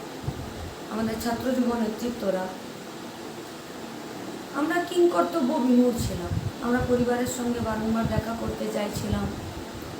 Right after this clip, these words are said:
পুলিশের কাছে সাহায্য চাইছিলাম যে আপনাদের সামনে একটা বার কথা বলি। পুলিশ আমাদেরকে সহযোগিতা করলো না। পরিবারের একজনকে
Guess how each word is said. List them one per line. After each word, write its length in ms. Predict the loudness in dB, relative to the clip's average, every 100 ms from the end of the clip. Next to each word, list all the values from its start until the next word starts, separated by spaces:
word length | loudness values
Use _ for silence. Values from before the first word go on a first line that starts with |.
| 2
পুলিশের 380 | 4 4 2 2
কাছে 200 | 0 0 -2
সাহায্য 340 | -2 -2 -2 -2
চাইছিলাম 420 | -2 -2 -4 -6 -4
যে 60 | -4
আপনাদের 380 | -4 -4 -4 -4
সামনে 320 | -2 0 0
একটা 200 | -2 -2
বার 140 | -2 0
কথা 240 | -2 -2 -2
বলি। 240 | -2 -4 -8 -10 -10 -10 -8 -4
পুলিশ 200 | -2 2
আমাদেরকে 340 | 2 2 0
সহযোগিতা 640 | -2 -2 0 0 0 -2 -2
করলো 220 | -2 -2 -2
না। 440 | -2 -6 -10 -10 -10 -10 -10 -10 -10 -10 -12 -10 -10 -10 -10 -8 -8 -8 -10 -10 -6
পরিবারের 440 | 2 4 4 4 2
একজনকে 480 | 2 2 0 0